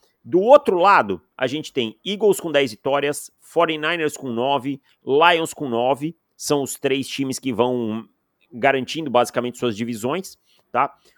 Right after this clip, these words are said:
Os Falcons com seis seis seriam o seed quatro por liderarem a, a N F C South, e aí a gente tem os Cowboys com nove três, basicamente consolidados nos playoffs, tá?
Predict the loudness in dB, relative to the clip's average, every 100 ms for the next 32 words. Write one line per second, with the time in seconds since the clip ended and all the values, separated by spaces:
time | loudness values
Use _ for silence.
0 | _ -10 0 6 6 4 -6 -6 -8 -2
1 | -2 -2 -4 -2 0 -2 -4 -8 -12 _
2 | -6 -4 -2 -4 -4 -4 -4 -4 2 2
3 | 2 -2 -6 _ _ _ -2 2 2 2
4 | 0 4 8 8 6 0 -4 2 4 4
5 | 2 4 6 6 4 4 2 -2 -4 -6
6 | 2 2 2 -2 _ _ _ -8 -4 -2
7 | -4 -6 -6 -8 0 4 4 4 -2 -2
8 | 2 2 2 0 0 -2 -6 0 0 0
9 | -4 -4 -8 -6 -2 0 6 6 4 -2
10 | -6 -2 0 0 -4 -16 -20 _ -2 -2